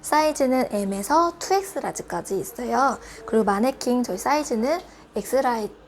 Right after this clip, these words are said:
X, X 라지 차-, <laughs> 사이즈 착용했습니다. 그리고, 어, 기존 바지보다는 여기 미디가 조금 긴 편이고요. 그리고 전체적으로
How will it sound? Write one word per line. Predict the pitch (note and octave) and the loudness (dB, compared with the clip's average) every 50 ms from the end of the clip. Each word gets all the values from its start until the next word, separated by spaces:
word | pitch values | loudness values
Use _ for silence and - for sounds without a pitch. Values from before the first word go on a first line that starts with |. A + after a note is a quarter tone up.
| - - - - - | -20 -20 -10 -6 -2
X, | A3+ - - C4 B3 - - | 0 2 4 4 4 2 2
X | - A#3 A3 G3 - | -2 -4 -2 0 0
라지 | C#4+ C4 - - A#3+ A3 - - - A3+ | 0 0 0 -2 -4 -6 -6 -6 -6 -6
차-, | G#3+ - - C#4+ B3+ - - A#4 B4 C5 | -6 -6 -6 -8 -8 -8 -6 -4 -2 0
<laughs> | B4+ F#4+ D#4+ - - | 0 0 -2 -4 -2
사이즈 | - C4+ C4 - B3+ B3 A#3+ G#3 | 0 0 2 2 0 -2 -4 -6
착용했습니다. | G#3 - B3 A#3+ B3 B3+ B3+ B3+ B3+ B3 - - F#3+ F#3 F3+ - - - - - - - - - - - - - - - - - - - - - - - - - A#3 A3+ - - - - - - - - - - - - - - - - - - - - - - - | -6 -2 -2 0 0 0 0 -2 -4 -6 -6 -6 -6 -6 -6 -6 -6 -6 -6 -8 -8 -14 -20 -20 -20 -20 -20 -20 -20 -20 -20 -20 -20 -20 -20 -20 -20 -20 -20 -20 -18 -16 -16 -16 -18 -20 -20 -20 -20 -20 -20 -20 -20 -20 -20 -20 -20 -20 -20 -20 -20 -20 -18 -16 -8
그리고, | - - G3+ A3+ G#3+ A3+ D4 D#4 B3+ - - - - - - | -4 -2 0 2 6 6 8 6 6 4 0 -12 -18 -8 -4
어, | A#3 G#3+ G#3+ G#3+ G#3+ | -2 0 0 -2 -2
기존 | - B3+ A#3+ D4 C#4+ | -4 -2 0 0 0
바지보다는 | B3+ B3+ A3+ G#3+ A3+ C4+ D4 C4+ C#4+ C#4 C#4 C#4 C4+ B3+ | 0 0 -2 0 0 0 0 0 2 2 4 4 4 4
여기 | A#3 G#3+ A3+ A3 | 4 4 4 2
미디가 | G3 A#3 A#3+ A#3 D#4+ D#4 C4+ A#3 A3 A#3 B3+ B3+ A#3 | 2 2 0 2 0 0 2 2 2 2 2 0 0
조금 | A#3 C4 C4 C#4 C4+ B3+ | -2 0 0 0 0 -2
긴 | - - A3+ G#3+ | -2 -4 -4 -2
편이고요. | - C4 C4+ C4 A3+ A3 - - G#3+ B3+ D#4+ F4 D4 A3+ - - - - - - - - - | 0 0 0 0 0 0 -2 -2 2 4 4 4 4 2 -4 -10 -18 -20 -20 -20 -20 -18 -12
그리고 | - G#3+ G#3+ G3+ - C4+ D#4 F4 F4+ | -8 -8 -2 4 6 6 8 6 4
전체적으로 | F4+ - A3+ G#3 G3+ - C4 A#3 B3 A#3+ A#3 A#3 G#3+ G#3 G#3 B3 D#4+ F#4 G4 F#4+ | 2 0 -2 -2 0 2 4 4 4 4 4 2 2 4 6 6 6 4 2 -2